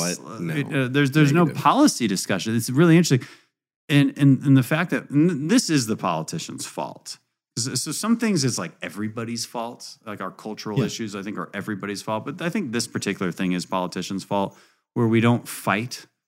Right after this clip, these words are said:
Speaker 2: right. We should fight. We should fight a lot. It's part of democracy.
Speaker 1: Yeah.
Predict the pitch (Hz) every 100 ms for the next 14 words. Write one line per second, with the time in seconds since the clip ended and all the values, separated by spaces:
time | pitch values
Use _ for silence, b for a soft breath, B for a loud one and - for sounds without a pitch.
0 | - - 117 147 - - _ _ _ _
1 | - 135 214 135 92 76 - - 147 127
2 | 117 80 - - 131 120 110 107 95 92
3 | - - - -